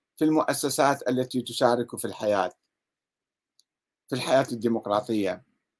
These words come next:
وثالثًا الحاجة إلى توسيع قدرة الجمهور على الديمقراطية، يعني أقصد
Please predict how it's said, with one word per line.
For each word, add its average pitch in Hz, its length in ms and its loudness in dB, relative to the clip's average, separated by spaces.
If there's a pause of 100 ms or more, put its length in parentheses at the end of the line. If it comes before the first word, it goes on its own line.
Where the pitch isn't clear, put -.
(160)
وثالثًا 180 800 6 (460)
الحاجة 143 440 4 (100)
إلى 135 200 6
توسيع 147 760 6
قدرة 165 460 2
الجمهور 139 760 0 (200)
على 170 500 2
الديمقراطية، 104 920 -4 (140)
يعني 139 220 -6
أقصد 127 380 -8